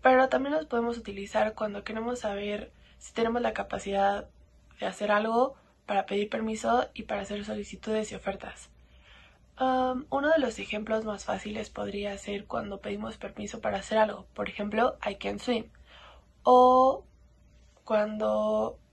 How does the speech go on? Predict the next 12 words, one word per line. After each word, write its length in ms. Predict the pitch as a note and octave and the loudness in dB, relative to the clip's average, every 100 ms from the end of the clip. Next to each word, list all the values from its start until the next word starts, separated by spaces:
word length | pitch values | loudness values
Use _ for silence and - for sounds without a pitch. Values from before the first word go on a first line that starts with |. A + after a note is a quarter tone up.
| _ _ _ - | _ _ _ -4
queremos 280 | A3 A3+ A3+ | -2 0 -2
saber 240 | G3+ G#3 | -2 -6
si 160 | - A3 | -12 -10
podemos 380 | - G#3 G#3 | -8 -6 -8
tener 240 | - G3+ G3+ | -8 -4 2
algo 420 | G#3 A3+ C4 D#4 - - - _ _ _ - | 2 4 2 0 -8 -20 -20 _ _ _ -12
y 340 | B3 A3+ A#3 A#3 | -8 -6 -4 -6
preguntamos, 920 | - A3 G#3 G3+ G#3+ A3+ A#3 A#3+ - _ _ _ _ - | -4 -4 -2 0 0 0 -2 -4 -14 _ _ _ _ -8
"Could 140 | A3+ G#3+ | 2 2
I 140 | G#3+ | 4
have 220 | G#3+ G#3+ - | 2 0 -2
something?". 1120 | - - G#3 G3+ G#3 G#3 G3+ - - C#4 E4+ | -10 -4 -4 -4 -6 -8 -12 -16 -2 0 0